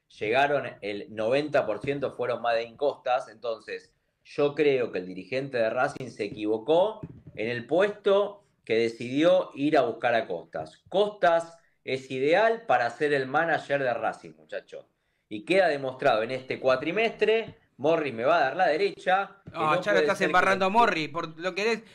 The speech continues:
Speaker 2: lo querés embarrar a Morris con lo que vos estás
Speaker 1: No,
Speaker 2: diciendo, porque no te la
Speaker 1: no,
Speaker 2: bancás.
Speaker 1: no, porque a ver, eh, eh, es tan grave que Racing haya quedado eliminado de la Copa Argentina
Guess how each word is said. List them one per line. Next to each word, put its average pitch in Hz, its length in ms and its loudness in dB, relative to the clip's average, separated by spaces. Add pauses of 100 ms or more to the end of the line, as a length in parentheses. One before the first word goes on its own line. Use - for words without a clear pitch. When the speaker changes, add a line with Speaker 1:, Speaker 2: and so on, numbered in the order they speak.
(160)
Speaker 2:
lo 190 180 4
querés 233 240 6
embarrar 220 420 6
a 220 80 6
Morris 247 400 2
con 185 160 2
lo 175 100 4
que 190 120 0
vos 214 120 4
estás 185 180 6
Speaker 1:
No, 180 60 4
Speaker 2:
diciendo, 202 320 -2
porque 185 180 -2
no 180 40 -4
te 185 80 -4
la 185 80 2
Speaker 1:
no, 180 60 4
Speaker 2:
bancás. 175 300 4 (440)
Speaker 1:
no, 262 380 2
porque 202 160 2
a 202 80 4
ver, 196 260 0
eh, 196 220 -4
eh, 160 320 -6
es 208 160 -2
tan 226 200 -2
grave 139 520 -2
que 147 120 -4
Racing 175 360 -4
haya 175 460 -2 (300)
quedado 139 680 -2
eliminado 147 580 -4
de 156 80 0
la 143 160 -2
Copa 175 200 -6
Argentina 190 760 -6